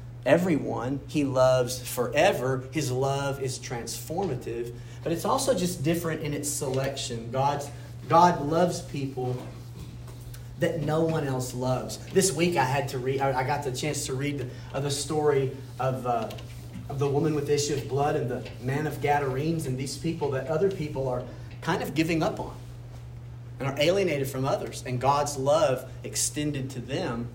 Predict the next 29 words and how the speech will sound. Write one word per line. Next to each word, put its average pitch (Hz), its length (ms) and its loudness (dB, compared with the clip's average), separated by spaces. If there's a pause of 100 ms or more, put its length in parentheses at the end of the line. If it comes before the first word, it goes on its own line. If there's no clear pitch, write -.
(480)
is, 123 280 -2
uh, 110 300 0 (300)
is, 139 240 0
uh, 127 220 4 (120)
left-handed. 165 560 0 (100)
It's 120 120 -2
surprising. 165 720 0
It's 123 200 -4
a 120 100 -2 (180)
southpaw, - 680 0 (260)
okay? 127 300 -2 (240)
So 123 120 -6
that's 180 220 2
the, 151 240 -2 (140)
so, 151 340 0 (460)
yay, 254 440 12
we're 226 180 10
royal 196 400 12
priests, 180 840 2 (800)
but 165 240 4
royal 196 400 8
priests 226 600 4
don't 165 400 6
lead 151 540 4 (520)
with 123 200 -2
right 151 340 8
hand 120 380 -4
of 104 140 -10
power. 131 320 -6